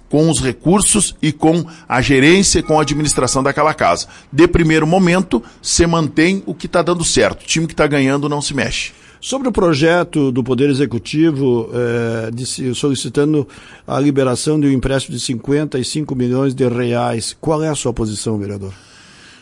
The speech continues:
Speaker 1: Betão, a gente entende que não é um, um, uma crítica, não é querendo ensinar, mas o projeto da maneira que ele chegou na casa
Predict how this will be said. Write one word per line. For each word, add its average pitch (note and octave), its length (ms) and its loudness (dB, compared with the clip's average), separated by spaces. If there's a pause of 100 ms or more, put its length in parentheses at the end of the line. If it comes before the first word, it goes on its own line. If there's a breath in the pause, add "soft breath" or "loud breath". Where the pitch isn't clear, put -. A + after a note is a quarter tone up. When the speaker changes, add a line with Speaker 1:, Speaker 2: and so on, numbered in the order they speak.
Speaker 1:
Betão, D3 320 0
a D3 60 0
gente D3 300 -2
entende G#2+ 580 0 (320)
que B2+ 840 2 (480)
não C3 380 4
é D3 80 4
um, F#3 400 0
um, C#3 400 -2
uma C#3 160 2
crítica, D3+ 640 0
não A2 160 2
é C#3+ 60 0
querendo D#3+ 540 2
ensinar, C3+ 800 2 (220 loud breath)
mas D#3+ 760 4
o D3 100 2
projeto E3+ 600 2
da F#3 100 2
maneira E3 420 0
que F3 120 -2
ele D#3 80 0
chegou G#2+ 380 0
na A#2 120 0
casa A2+ 600 2